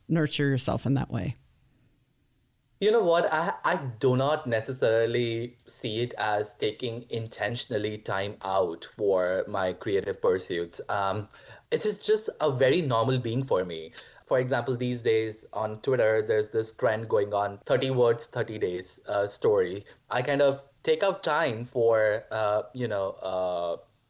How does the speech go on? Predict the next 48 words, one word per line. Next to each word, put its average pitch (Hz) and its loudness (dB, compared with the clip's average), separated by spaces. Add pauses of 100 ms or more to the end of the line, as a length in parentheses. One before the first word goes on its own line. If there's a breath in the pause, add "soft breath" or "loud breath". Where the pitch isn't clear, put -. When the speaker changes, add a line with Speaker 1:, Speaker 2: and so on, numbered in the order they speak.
(240)
Speaker 2:
so - -4
let 190 0
me 202 -4
eat 135 -8
my 113 0
words. 85 -2
So, 156 0
so 165 0
what 170 4
I'm 190 2
trying 180 2
to 196 2
say 143 4
is 139 2
it 147 -8
just 214 0
does 156 0
not 185 -4
come, 151 -2 (760 soft breath)
it's, - -6
it's 180 -2
not 233 0
an 208 0
intentional 143 0
process 101 0
for 85 -2
me. 78 -12 (100)
I 135 0
do 135 0
it 165 -2
intuitively. 104 -8 (160)
For 127 2
example, 120 0
if 117 -4
I'm 120 -2
sitting 104 0
right 107 0
now, 104 0
I'm 101 0
looking 123 -2
out 110 2
my 101 0
window, 104 2 (300 loud breath)
I'm 131 0
thinking 139 0
about 120 4
a 110 0
poem. 92 -2